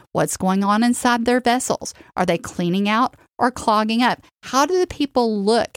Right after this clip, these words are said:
as a whole that are actually eating this way as well? You can learn a lot about a way of <laughs> eating by looking at that alone.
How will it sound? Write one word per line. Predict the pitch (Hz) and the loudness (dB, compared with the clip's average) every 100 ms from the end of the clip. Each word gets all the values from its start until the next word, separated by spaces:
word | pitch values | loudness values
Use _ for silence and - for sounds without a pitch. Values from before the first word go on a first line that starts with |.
| - | -2
as | 185 | 0
a | 180 180 | 0 -2
whole | - 226 190 170 | -2 0 0 0
that | 170 | 0
are | 160 - | 0 0
actually | 185 - - 185 - | -4 -4 -6 -6 -6
eating | 185 175 170 | -6 -4 -4
this | - - | -4 -4
way | 156 | -4
as | 151 190 | -2 0
well? | 143 - - - | -2 -2 -12 -20
You | - | -6
can | 359 359 | -2 0
learn | 349 | 0
a | 349 320 | 0 0
lot | 254 277 294 | 0 0 2
about | 240 202 | 0 2
a | |
way | 208 214 | 2 2
of | 269 - | 2 0
<laughs> | |
eating | 302 - 202 - - - - | 0 0 -2 -4 -12 -6 2
by | 208 | 2
looking | 226 202 247 208 | 2 0 0 0
at | 180 - - | -4 -6 -2
that | 190 196 - | 0 0 -2
alone. | 190 180 180 185 170 156 | -2 -2 0 2 2 0